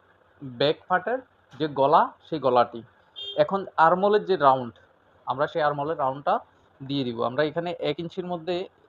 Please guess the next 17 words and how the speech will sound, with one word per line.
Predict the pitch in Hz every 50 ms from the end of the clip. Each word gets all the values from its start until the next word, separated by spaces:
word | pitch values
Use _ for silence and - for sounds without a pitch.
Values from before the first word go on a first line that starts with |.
| - 151
দাগ | 147 151 147 135
দিয়েছি | 131 123 123 131 - -
সুবিধার | 190 170 170 143 139 127 117 123
জন্য, | 123 117 117 113 113 - _ _ _
ঠিক | - 175 220 226
আছে? | - 156 123 - _ _ _ _ _ _ _ _ _ _ _
তো | 156 151 151 - _ _ _ _ _ _ _ _ _ _ _ -
তারপর | 151 156 156 - 202 202 190
আমরা | 180 196 185 190
কি | 185 180
করব? | 202 185 165 175 196 - - - - 156
এখানে | 160 - 190 185 196 208 202 - - _ _ _ _ _ _ _ _ _ _ _ _ _ - 160
এভাবে | 156 175 180 180 185 185 180
আমরা | 170 190 202 240 277 269 - _ _ _ _ _ _ _ _ _ _ _ - - _ _ _ _ _ _ _ _ _ _ _ _ - - -
শেপ | - 165 156 151 - -
টেনে | 143 127 123 120 120
নিয়েছি, | 117 113 107 - -